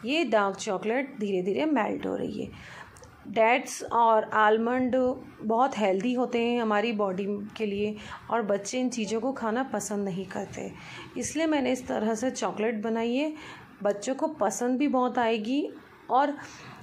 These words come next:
healthy चीज़ भी उनके अंदर जाएगी और वो unhealthy chocolates खाना भूल जाएंगे। इस तरह से आप एक बार chocolate बनाइए और अपने बच्चों को भी खिलाइए और आप खुद भी enjoy करिए इस chocolate के साथ।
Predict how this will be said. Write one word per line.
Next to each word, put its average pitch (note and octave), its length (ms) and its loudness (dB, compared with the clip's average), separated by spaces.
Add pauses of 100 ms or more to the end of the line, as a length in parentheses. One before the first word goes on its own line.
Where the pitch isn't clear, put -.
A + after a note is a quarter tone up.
(160)
healthy A3+ 520 2 (180)
चीज़ A#3 320 -4
भी D#4 80 2
उनके C#4+ 400 2
अंदर A3 520 0
जाएगी A3+ 600 0 (420)
और A3 180 4
वो B3+ 200 4
unhealthy A#3 720 2
chocolates A3 500 0
खाना A3 360 0
भूल G#3 320 0
जाएंगे। G3+ 380 -2
इस - 300 -4
तरह G3+ 200 -2
से A#3+ 160 -6
आप C#4 300 -4
एक F#3+ 160 -4
बार D4+ 140 0
chocolate A#3+ 520 -2
बनाइए G3 520 -2 (800)
और - 240 2 (560)
अपने A#3 220 -2
बच्चों G#3 400 -2
को B3+ 200 -2
भी B3+ 140 -2
खिलाइए G#3+ 540 0
और - 260 2
आप G#3+ 280 0
खुद - 180 -14
भी G#3+ 220 -2 (140)
enjoy G3 440 0
करिए G#3 320 -2
इस G#3 140 -4
chocolate G#3 460 -6
के G#3+ 140 -10
साथ। - 360 -10